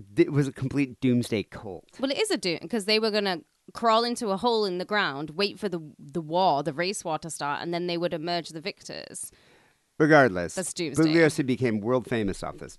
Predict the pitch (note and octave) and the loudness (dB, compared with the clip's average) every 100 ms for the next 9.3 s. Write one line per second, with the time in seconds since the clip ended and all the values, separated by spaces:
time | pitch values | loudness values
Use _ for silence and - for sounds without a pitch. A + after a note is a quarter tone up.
0 | _ - E2+ E2 - E2 E2 E3 A#2+ D#2+ | _ -12 -12 -12 -12 -12 -12 -12 -12 -12
1 | - - - C3 C#3 D#3 D3+ - D#3+ D#3 | -16 -20 -4 0 4 6 4 2 0 2
2 | C#3 B2+ - C#3 B2+ B2+ A#2 G2 G#2+ F#2 | 2 2 2 0 2 0 -2 0 -2 -2
3 | A2+ A#2 G#2+ A2 G#2 A2 - A2 G2+ - | -6 -6 -2 0 0 -2 -4 -4 -4 -6
4 | F2+ F#2 F2 - F#2 D#2+ F#2+ F2+ - E2 | -10 -10 -10 -8 -8 -8 -10 -10 -12 -12
5 | E2+ - G#2+ G2+ G2 F#2 - E3 C3+ - | -12 -8 -6 -4 -4 -4 0 2 2 -2
6 | - - - - B2+ B2 - - G#2+ G2 | -18 -20 -20 0 2 2 0 -6 -6 -6
7 | F2+ D2+ F2 - - - - - F3+ F#3 | -8 -6 -10 -10 -18 -20 -20 -8 -6 -4
8 | E3 D3 D#3 C#4 A3+ D#3+ D#3 - F3 C#3+ | -4 0 -2 -2 -4 -2 -2 -2 -8 -6
9 | C#3+ C#3+ D#4+ | -6 -6 -8